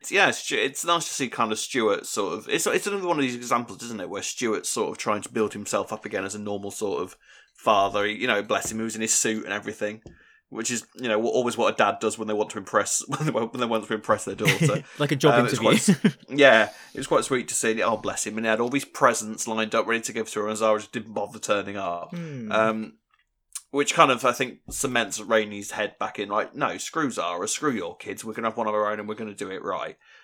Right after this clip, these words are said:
Speaker 1: Um, so they're back on the hunt for a surrogate. And I think the idea at first is Karen wants to, uh, offer to be the surrogate for the money,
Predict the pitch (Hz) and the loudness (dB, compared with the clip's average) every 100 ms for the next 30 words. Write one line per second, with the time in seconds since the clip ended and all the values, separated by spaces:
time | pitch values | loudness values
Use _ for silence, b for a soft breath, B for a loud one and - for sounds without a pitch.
0 | b - 104 101 101 - 117 113 113 113 | b -2 -2 -2 -6 -6 -2 2 2 4
1 | 113 - 101 92 104 - 95 - 95 92 | 2 2 -6 -4 -6 -6 -8 -4 -4 -4
2 | 85 85 92 110 139 110 117 113 117 117 | -8 -8 -4 -4 -4 0 2 2 2 -2
3 | - 113 104 - 101 - 147 135 120 113 | 0 4 4 2 -6 -4 0 0 0 -6
4 | 107 - - 104 95 90 - 98 95 85 | -10 -12 -8 -6 -6 -8 -2 0 0 -2
5 | 90 - - 101 90 - 87 87 98 - | -4 -6 -14 -12 -10 -6 -6 -6 -8 -8
6 | 98 92 82 78 | -10 -10 -10 -12